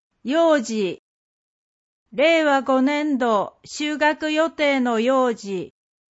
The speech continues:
十三時十五分から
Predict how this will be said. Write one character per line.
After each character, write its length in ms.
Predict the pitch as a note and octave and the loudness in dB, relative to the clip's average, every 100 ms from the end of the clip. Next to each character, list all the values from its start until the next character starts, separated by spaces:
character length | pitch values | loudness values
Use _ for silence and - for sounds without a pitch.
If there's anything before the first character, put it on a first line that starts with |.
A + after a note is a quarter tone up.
| _ _ _ _ _ _ _ | _ _ _ _ _ _ _
十 320 | G3 B3+ D#4 | -12 -4 -4
三 360 | E4 E4 E4 D#4 | -2 0 0 0
時 180 | C4+ A#3+ | -4 -4
十 280 | C4+ D4+ C4+ | -4 -4 0
五 180 | C#4 | 0
分 280 | C#4 D4 C4 | 0 -2 -2
か 200 | B3+ A#3+ | 0 0
ら 320 | A3 G#3+ G3+ | 2 2 0